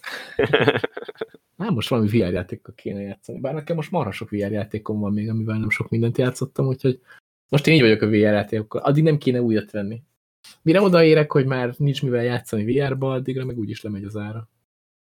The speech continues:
Speaker 1: Nagyjából. Meg addigra már kijön a P S hét.
Speaker 2: Ez a terv.
Speaker 1: <laughs>
Speaker 2: <laughs> Ha lehet. De még az is lehet, igen.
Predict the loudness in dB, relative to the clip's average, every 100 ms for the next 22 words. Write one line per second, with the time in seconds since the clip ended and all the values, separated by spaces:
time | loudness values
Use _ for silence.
0 | _ _ -8 -6 -8 -8 -10 _ _ _
1 | 2 2 4 4 6 4 2 0 0 2
2 | 2 2 -2 -4 -6 _ _ _ _ _
3 | _ -14 -10 -10 -10 -14 _ _ _ -2
4 | -2 -2 -10 2 4 4 2 2 -2 -4
5 | -8 -6 -4 -4 -6 -10 -12 _ _ -20
6 | -6 -4 -4 -4 -2 -2 -4 -8 -12 -14
7 | -12 -10 -10 -14